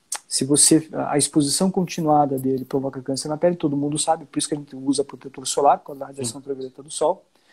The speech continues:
Speaker 1: e ela provoca cegueira, esse é um grande problema, né? Então ninguém pode, pode ficar olhando pro sol porque fica cego por causa do raio ultravioleta. Ninguém pode olhar pro equipamento que emite radiação ultravioleta porque pode ficar cego também.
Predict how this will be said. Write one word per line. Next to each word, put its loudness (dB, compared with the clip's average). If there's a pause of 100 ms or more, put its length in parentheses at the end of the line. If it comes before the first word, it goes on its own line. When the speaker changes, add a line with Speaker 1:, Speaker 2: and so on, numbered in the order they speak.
(280)
Speaker 1:
e 4
ela 8
provoca 2
cegueira, 0
esse -6
é -8
um -6
grande -6
problema, -4
né? -4
Então -4
ninguém -2
pode, -8
pode 2
ficar 2
olhando 6
pro -4
sol 2
porque -12
fica -2
cego 2
por -20
causa -4
do -6
raio -6
ultravioleta. -4 (400)
Ninguém 2
pode 4
olhar 6
pro -8
equipamento -6
que -2
emite 0 (180)
radiação 4
ultravioleta 2
porque -8
pode 0
ficar -10
cego 0
também. -6